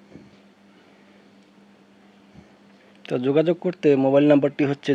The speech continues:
জিরো ওয়ান নাইন সেভেন ওয়ান ফাইভ জিরো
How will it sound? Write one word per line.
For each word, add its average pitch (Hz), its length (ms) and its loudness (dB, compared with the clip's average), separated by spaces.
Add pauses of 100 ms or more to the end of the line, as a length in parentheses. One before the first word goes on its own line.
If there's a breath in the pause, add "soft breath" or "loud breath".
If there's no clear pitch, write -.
(100)
জিরো 135 200 0
ওয়ান 139 200 4 (140)
নাইন 131 240 4 (580)
সেভেন 123 380 -2
ওয়ান 120 180 4 (1600 soft breath)
ফাইভ 127 240 4 (120)
জিরো 143 240 2